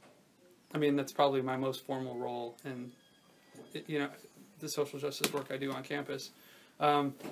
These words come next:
and I was, uh, frankly, I was really surprised and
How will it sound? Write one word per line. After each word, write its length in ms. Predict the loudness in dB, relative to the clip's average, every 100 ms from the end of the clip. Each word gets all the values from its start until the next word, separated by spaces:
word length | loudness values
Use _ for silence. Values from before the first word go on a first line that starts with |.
| -12 -14 -14 -16 -20 -6 6
and 120 | 10
I 40 |
was, 200 | 10 8 -8 -6
uh, 140 | -2 0
frankly, 380 | 4 4 8 8
I 20 |
was 140 | 8
really 440 | 6 6 6 -2 -10 -20 -20 -20 -20 -20 _ -18 -6
surprised 640 | -2 6 8 8 6 0
and 200 | -6 -8